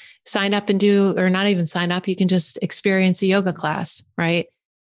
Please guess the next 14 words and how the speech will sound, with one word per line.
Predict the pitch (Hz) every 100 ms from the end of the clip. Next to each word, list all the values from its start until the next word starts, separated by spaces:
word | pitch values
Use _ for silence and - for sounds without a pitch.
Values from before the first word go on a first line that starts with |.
| -
So | 220 196 175
they're | 180 196
creating | - 208 208 214 190
an |
experience | 170 - - 220 190 165 156
around | 175 170 180 180 180
their | 175 160
brand, | 185 185 165 156 160 - _ _ _ -
and | 185
it's | 185 -
all | 190 202
powered | 208 202 196 175
by | 160 165
digital. | 180 185 170 165 175